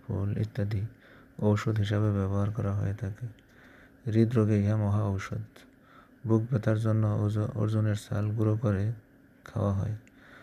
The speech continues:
অর্জুনের গুঁড়ো বাসক পাতার সঙ্গে মিশিয়ে খেলে যৌন ক্ষমতা বৃদ্ধি করে বলে মনে করা হয়। মচকে গেলে বা হাড়ে চির ধরলে রসুনের সঙ্গে মিশিয়ে অর্জুনের ছাল বেটে লাগালে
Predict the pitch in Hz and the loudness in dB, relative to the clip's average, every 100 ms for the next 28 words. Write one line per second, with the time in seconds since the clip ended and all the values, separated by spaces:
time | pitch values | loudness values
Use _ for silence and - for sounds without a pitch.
0 | - - - 110 113 113 107 104 110 110 | -20 -12 -2 2 4 4 4 2 2 2
1 | 123 - - - - 107 104 110 110 110 | 0 -8 -20 -20 -4 2 2 2 -2 -2
2 | 113 107 107 107 113 104 101 - 110 107 | -2 -2 -2 0 0 0 -2 -2 -4 -4
3 | - 110 104 98 113 - - - 107 107 | -4 -4 -2 -4 -6 -12 -20 -8 2 6
4 | 113 107 107 104 104 107 107 104 107 107 | 6 4 2 2 0 -2 -2 -2 -2 -2
5 | 104 104 104 101 98 98 98 101 104 104 | -2 0 0 0 0 -2 -2 -2 -2 -2
6 | 101 104 - - - - - - - - | -4 -8 -14 -20 -20 -20 -20 -20 -12 0
7 | 110 110 - 113 107 107 98 98 104 123 | 2 2 0 0 0 0 0 0 -2 -4
8 | - _ _ - - - - - 104 117 | -12 _ _ -20 -20 -20 -10 2 4 4
9 | 110 113 107 104 104 104 107 101 104 107 | 2 0 0 0 0 0 0 0 0 0
10 | 107 - 107 110 107 104 101 110 101 120 | -2 -2 -2 0 0 -2 -2 -2 -2 -4
11 | - - - - 117 113 110 107 101 - | -8 -20 -20 -8 -4 0 2 2 0 -2
12 | 107 104 107 107 110 104 104 104 101 | -2 0 0 -2 0 0 0 0 -2